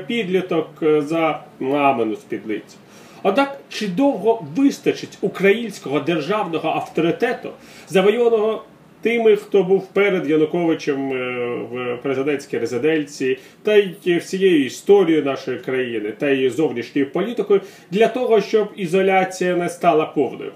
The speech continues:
для того, щоб українського президента не те, щоб, е, перестали сприймати як господаря, але й перестали запрошувати на престижні західні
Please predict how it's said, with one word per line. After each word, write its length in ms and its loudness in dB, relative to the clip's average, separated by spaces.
для 200 -2
того, 260 4
щоб 420 0
українського 800 -2
президента 720 -2
не 140 4
те, 360 -2
щоб, 460 0
е, 240 0
перестали 840 2
сприймати 640 0
як 180 2
господаря, 800 0
але 240 2
й 40 -2
перестали 560 0
запрошувати 720 -4
на 160 -4
престижні 800 -8
західні 580 -6